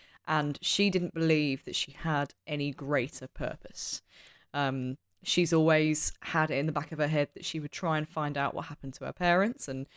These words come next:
what the big lizard was, but she'd also really repressed a lot of that and was kind of just living from moment to moment, almost like an animal, just instinctually, you know, must eat, must sleep, must survive.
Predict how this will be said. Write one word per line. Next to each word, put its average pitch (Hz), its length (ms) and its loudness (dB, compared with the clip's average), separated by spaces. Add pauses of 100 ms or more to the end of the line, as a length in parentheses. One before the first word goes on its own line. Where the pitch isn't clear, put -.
(320)
what 151 140 -2
the 143 80 -12
big 147 200 -8
lizard 160 260 2
was, 180 260 4
but - 180 -8
she'd 180 160 0
also 175 440 6 (120)
really 160 320 4
repressed - 480 -2
a 147 40 0
lot 139 160 -2
of 147 140 -10
that 131 260 2 (600)
and 156 340 2
was 160 160 0
kind 165 200 -2
of 151 60 0
just - 160 -6
living 156 320 2
from 151 260 -4
moment 143 360 0
to - 120 -16
moment, 135 320 -2
almost 262 340 8
like 175 220 6
an 147 60 0
animal, 135 440 0
just - 220 -4
instinctually, 147 720 -2 (100)
you 139 100 -8
know, 147 300 2
must 170 380 2
eat, - 340 -8 (160)
must 156 240 -6
sleep, - 420 -2
must - 200 -8
survive. 151 440 0